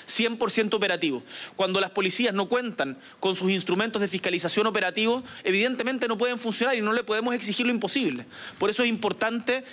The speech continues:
que el compromiso del apoyo a Carabineros se traduzca en estos hechos concretos. En materia de seguridad en la zona lacustre,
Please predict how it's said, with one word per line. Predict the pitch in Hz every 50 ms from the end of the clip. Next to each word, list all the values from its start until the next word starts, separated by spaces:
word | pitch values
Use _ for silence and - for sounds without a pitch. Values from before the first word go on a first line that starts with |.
| - -
que | -
el | 190 185
compromiso | - 196 190 185 180 190 180 190 254 302 285 - - 160 139 123 - - - - - -
del | - 180 180
apoyo | 180 180 202 233 262 240 247 285 -
a | 190 185
Carabineros | 190 185 180 180 208 247 262 240 214 220 240 220
se | - 220
traduzca | 208 208 196 202 240 220 - 254 233
en | 220 220 -
estos | 254 254 247 - 269 240 240
hechos | 240 220 - 254 -
concretos. | 233 208 180 185 175 151 - - - - - - - - - - - - - - - - - - - - - - - - - - -
En | - 170
materia | 185 190 208 220 247 240
de | 233
seguridad | 233 240 226 208 208 208 220
en | 240
la | 240 226
zona | - 240 233 240
lacustre, | 226 208 196 - 285 233 - - 170 170 190